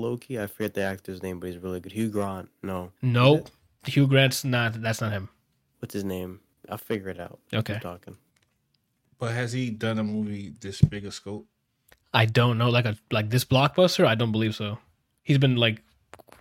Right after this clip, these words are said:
Speaker 2: a bunch of good movies, but not like this level. If I'm not
Speaker 3: Has he,
Speaker 2: mistaken.
Speaker 3: has, has he also done, like, the leading role before?
Speaker 2: He's done a main.
Speaker 1: Damn it.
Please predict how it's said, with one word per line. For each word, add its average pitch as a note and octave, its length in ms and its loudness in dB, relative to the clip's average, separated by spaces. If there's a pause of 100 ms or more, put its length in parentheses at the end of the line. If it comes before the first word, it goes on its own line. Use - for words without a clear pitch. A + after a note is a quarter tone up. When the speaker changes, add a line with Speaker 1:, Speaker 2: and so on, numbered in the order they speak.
(220)
Speaker 2:
a A#2+ 60 -6
bunch B2 340 2
of A#2 140 0
good B2+ 220 6
movies, B2 420 2
but A2+ 140 -8
not A2 320 -4 (1400)
like A2 200 0
this A#2 260 2
level. F#2+ 300 -10 (1000)
If B2 100 -2
I'm B2 60 6
not B2 120 8
Speaker 3:
Has A2+ 160 4
he, B2 140 8
Speaker 2:
mistaken. A#2+ 340 2
Speaker 3:
has, B2 80 -10
has A#2+ 100 -6
he A#2+ 140 -4
also A2+ 380 -4
done, A2 340 -2
like, G#2 160 -6
the G2+ 120 -10
leading A2 340 -2
role A#2+ 320 -6 (440)
before? C3+ 320 -12 (1700)
Speaker 2:
He's C3 180 -2
done B2+ 160 2
a A#2+ 40 0
main. A#2+ 260 0
Speaker 1:
Damn - 80 -18
it. - 100 -18